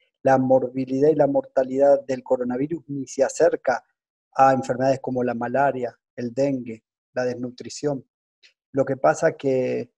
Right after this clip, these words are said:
esas son enfermedades de pobres y el coronavirus golpea el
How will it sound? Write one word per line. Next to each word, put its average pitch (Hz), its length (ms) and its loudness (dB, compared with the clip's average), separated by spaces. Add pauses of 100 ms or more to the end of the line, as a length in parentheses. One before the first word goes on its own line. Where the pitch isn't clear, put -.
(220)
esas 147 220 0
son 151 180 -2
enfermedades 143 520 0
de 135 100 0
pobres 135 560 -2
y 123 120 -4
el 120 120 -2
coronavirus 135 800 -4
golpea 135 640 -2 (220)
el 127 300 -10